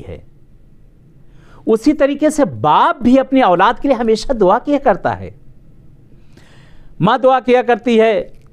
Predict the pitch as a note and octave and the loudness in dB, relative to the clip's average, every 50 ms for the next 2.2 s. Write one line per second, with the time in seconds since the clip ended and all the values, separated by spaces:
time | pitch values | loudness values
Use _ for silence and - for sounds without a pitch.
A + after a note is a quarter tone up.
0 | - - - - F3+ E3 G3+ G3+ A#3+ G#3+ G3+ F#3+ F3+ - B3 G3 G3+ B3 G#3 F#3+ | -20 -10 -4 -4 -2 -2 0 -2 -2 -2 -2 -4 -2 0 0 2 2 2 0 0
1 | - G#3 G3 F#3+ F#3+ F#3+ G3 E3+ F#3 F3 F3 F3+ A3 A#3+ - A3 G3+ G3+ F#3 F3+ | 0 0 0 0 0 -2 -2 0 0 0 0 0 -2 -2 0 0 0 2 2 0
2 | F3+ F#3 F#3+ F#3 | 2 0 0 0